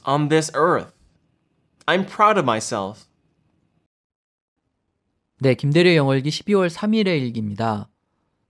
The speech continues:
Speaker 2: 한 해를 딱 한 달 남겨놓고 그 지난 한 해를 돌아보면서 여러 가지 감회에 젖는 그런 내용이죠. 자, 맨 처음에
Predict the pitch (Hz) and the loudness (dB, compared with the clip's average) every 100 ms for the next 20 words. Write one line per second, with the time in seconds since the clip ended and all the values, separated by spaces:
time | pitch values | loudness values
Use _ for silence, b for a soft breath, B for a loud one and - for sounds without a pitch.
0 | _ - 208 220 190 170 214 196 185 202 | _ -4 2 4 4 4 2 -2 -2 0
1 | 202 190 131 131 123 117 120 113 175 208 | 2 4 2 0 -2 -4 -2 -2 -4 -8
2 | _ 117 117 113 - _ _ - 135 139 | _ -8 -8 -8 -14 _ _ -6 -2 0
3 | 180 175 160 147 123 123 117 107 107 107 | 2 2 0 0 0 0 -2 -2 -4 -6
4 | 143 160 120 117 110 - 117 127 123 117 | -8 -8 -6 -6 -6 -8 -4 -2 -2 -2
5 | 107 107 117 190 _ - 120 113 107 104 | -4 -4 -6 -10 _ -6 -4 -2 -4 -6
6 | 101 160 226 - _ _ _ _ _ _ | -4 -4 -4 -8 _ _ _ _ _ _
7 | _ - 113 135 160 190 180 185 185 | _ -2 0 0 0 0 2 2 0